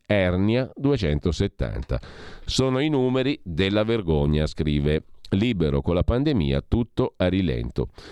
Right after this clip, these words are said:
E, eh, per quanto concerne invece la sanità, dicevamo dell'altro attacco a pochi giorni di distanza da quello della notte del primo maggio, che aveva colpito A S S T, Fate Bene Fratelli, Sacco a Milano. La sanità lombarda è stata di nuovo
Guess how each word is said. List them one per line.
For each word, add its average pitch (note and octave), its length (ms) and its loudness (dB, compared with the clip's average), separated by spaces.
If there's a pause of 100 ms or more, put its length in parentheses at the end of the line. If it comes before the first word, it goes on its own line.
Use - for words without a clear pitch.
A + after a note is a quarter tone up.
(840)
E, B2 220 0
eh, A2+ 200 0
per A#2 160 -2
quanto C#3+ 280 -2
concerne G#2 540 0
invece F2+ 500 0
la E2 140 0
sanità, F#2 600 0
dicevamo F2 540 0
dell'altro F2 640 0
attacco E2+ 500 -4
a D#2 60 2
pochi E2 280 -2
giorni G2+ 360 2
di E2+ 120 0
distanza F2 600 0
da D#2+ 140 0
quello F2+ 260 2
della D#2 220 0
notte E2+ 320 0
del D2+ 180 -2
primo E2+ 320 2
maggio, D2+ 500 0
che A2 120 -4
aveva D#2 260 0
colpito D#2 840 0
A D#2+ 260 2
S D#2+ 300 0
S E2 260 -2
T, F#2 140 0
Fate E2 300 -2
Bene D#2+ 200 0
Fratelli, E2 500 0
Sacco E2+ 420 -2
a D#2 60 4
Milano. F2 560 2
La G2+ 140 2
sanità A2+ 420 0
lombarda C3+ 600 2
è C3+ 60 2
stata A2+ 260 0
di A#2+ 120 2
nuovo E2 500 2